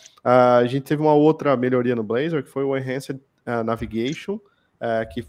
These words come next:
é a melhoria na navegação dele, que é ele consegue se comportar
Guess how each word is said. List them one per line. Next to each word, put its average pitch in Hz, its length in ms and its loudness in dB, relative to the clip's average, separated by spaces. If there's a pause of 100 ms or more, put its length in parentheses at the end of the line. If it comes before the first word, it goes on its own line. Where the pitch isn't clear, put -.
é 117 80 -8
a 113 40 -4
melhoria 120 360 -2
na 123 120 -4
navegação 127 640 -4
dele, 131 260 -6
que 139 200 -10
é 117 200 -2
ele 123 200 -2
consegue 131 440 -8
se - 120 -20
comportar 143 760 -4